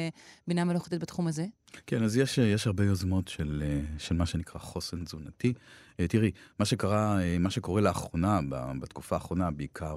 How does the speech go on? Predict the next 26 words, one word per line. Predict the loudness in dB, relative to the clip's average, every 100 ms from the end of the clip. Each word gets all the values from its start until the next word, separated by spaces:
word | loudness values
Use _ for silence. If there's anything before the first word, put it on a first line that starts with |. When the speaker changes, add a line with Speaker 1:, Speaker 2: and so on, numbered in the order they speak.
| -10
Speaker 2:
עם | -16 -20 -20
הפלישה | -20 -20 -20 -20 -20 -20 -16
של | -12
רוסיה | -10 -10 -12
לאוקראינה, | -14 -8 -4 -4 -6
יש, | -10 -10 -6
אה, | -6
שיבוש | -4 -6 -6 -6
גדול | -6 -4 -4
מאוד | -4 -6 -10
בשרשרות | -12 -12 -12 -10 -10 -8
האספקה, | -8 -8 -8 -10 -12 -14 _
אוקיי? | -16 -12 -12 -12 -20 -20 _ -12
גם | -10
של | -10
חיטה | -10 -12 -10 -8 -6 -8
וגם | -12 -12
של, | -12 -12 -12
אה, | -12 -14 -20 _
חומרי | -16 -12
מזון, | -10 -4 0 0
וגם | 0 -2 -4
הקורונה, | -8 -6 -2 -2 -2 -8 -20 -10
וגם | -2 0
הסגרים | 2 0 0 2 2
שיש | 0 -2 -4 -6